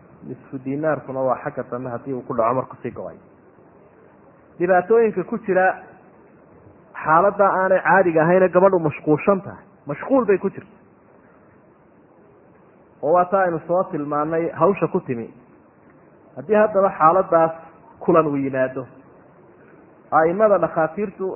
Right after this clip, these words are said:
ah, dakaatiradu waxa ay ka warramayaan dhibkan aayaddu ay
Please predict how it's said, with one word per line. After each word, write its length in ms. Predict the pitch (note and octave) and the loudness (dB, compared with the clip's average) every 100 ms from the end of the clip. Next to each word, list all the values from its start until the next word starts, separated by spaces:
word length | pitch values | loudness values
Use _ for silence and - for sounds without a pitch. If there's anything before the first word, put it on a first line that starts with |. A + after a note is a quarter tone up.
| - | -6
ah, 200 | D3+ D3+ - - | -4 -4 -8 -10
dakaatiradu 500 | D3+ D#3+ D#3 F#3+ G#3+ | -2 -2 0 -2 0
waxa 160 | G#3 E3 | 0 0
ay 100 | D#3 | -2
ka 120 | G#3 | 0
warramayaan 560 | G3 F#3+ F#3 B2+ A#2 G#2 - - _ - _ _ _ _ - _ _ _ - | 0 2 0 -2 -6 -10 -20 -20 _ -20 _ _ _ _ -20 _ _ _ -8
dhibkan 400 | G3+ G3 - G#3 | -8 -4 -2 -2
aayaddu 600 | - D#3+ D#3+ A3 - F#3 | 0 0 0 0 -2 -4
ay 160 | D3 D#3+ | -2 -6